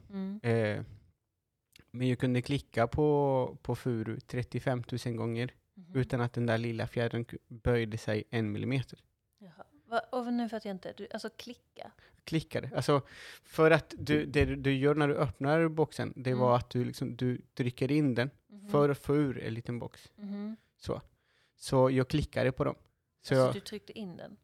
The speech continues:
Speaker 2: Exakt. Eller
Speaker 1: Mhm.
Speaker 2: jag gjorde som en liten, en, ja, en rund grej
Speaker 1: Ja.
Speaker 2: på ett bord.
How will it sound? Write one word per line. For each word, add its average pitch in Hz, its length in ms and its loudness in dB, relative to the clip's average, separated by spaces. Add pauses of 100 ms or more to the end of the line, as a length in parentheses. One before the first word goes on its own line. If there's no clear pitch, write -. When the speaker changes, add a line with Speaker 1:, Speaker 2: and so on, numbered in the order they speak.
(100)
Speaker 2:
Exakt. - 380 -2
Eller 147 180 6
Speaker 1:
Mhm. 143 80 8
Speaker 2:
jag 151 100 10
gjorde 143 400 4
som 127 220 0
en 123 80 4
liten, 127 540 0
en, 113 680 -2 (1000)
ja, - 180 -2 (380)
en 135 300 4
rund 147 440 4
grej 120 300 2 (120)
Speaker 1:
Ja. 185 400 -6
Speaker 2:
på 135 60 -2
ett 127 100 -2
bord. 139 280 0